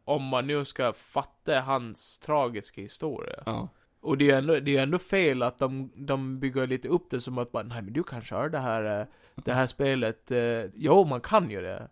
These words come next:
Speaker 1: Men det är ju for-, fortfarande tycker man att de borde ju göra reklam som bara, "Men ni måste se storyn i alla
Speaker 2: Mm.
Speaker 1: fall lite i de här gamla."
Speaker 2: Det är det som är så kul också med, ehm,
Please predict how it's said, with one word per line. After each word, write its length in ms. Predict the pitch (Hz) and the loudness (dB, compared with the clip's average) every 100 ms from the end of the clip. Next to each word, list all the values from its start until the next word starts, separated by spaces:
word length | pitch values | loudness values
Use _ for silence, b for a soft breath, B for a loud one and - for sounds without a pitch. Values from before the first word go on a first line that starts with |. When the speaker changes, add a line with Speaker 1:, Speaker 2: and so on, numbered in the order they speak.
| _ | _
Speaker 1:
Men 140 | 135 135 | -6 -4
det 40 | |
är 40 | |
ju 40 | 131 | -4
for-, 400 | - 135 120 139 | -2 -2 -2 -6
fortfarande 680 | - 135 139 185 165 131 117 | -4 -4 -2 2 4 2 -2
tycker 280 | 127 - | -8 -6
man 120 | 127 120 | -2 -2
att 100 | 117 | -2
de 140 | 123 | -4
borde 220 | 123 123 | -2 -2
ju 280 | 120 120 117 b b b | 0 2 0 b b b
göra 180 | 156 131 | 2 2
reklam 520 | 123 - 156 135 123 | 2 4 4 4 0
som 300 | - 123 127 | -8 -8 -4
bara, 380 | 120 113 110 120 | 0 2 2 -2
"Men 140 | 127 | -4
ni 80 | 131 | -6
måste 300 | 131 127 - | -6 -6 -6
se 460 | 131 - 156 120 120 | -6 0 2 2 -2
storyn 640 | - 147 135 120 113 120 | -2 2 2 0 -4 -2
i 40 | |
alla 120 | 120 139 | 0 2
Speaker 2:
Mm. 100 | 123 | 2
Speaker 1:
fall 160 | 139 | 2
lite 460 | 123 127 143 - 135 | 0 -4 -6 -4 -2
i 60 | 113 | -2
de 160 | 107 | -2
här 80 | 107 | -4
gamla." 480 | 113 113 135 104 107 - | -4 -4 -4 -4 -6 -4
Speaker 2:
Det 80 | 143 | 2
är 80 | 147 | 4
det 140 | 170 | 4
som 120 | 151 | 2
är 40 | 143 | -2
så 120 | 143 | -4
kul 380 | - 185 147 139 | 2 4 6 4
också 260 | 131 - | 0 -2
med, 400 | 135 135 131 123 | 0 2 2 0
ehm, 920 | 110 123 113 110 113 113 69 67 67 | 0 2 2 2 0 -2 -6 -6 -10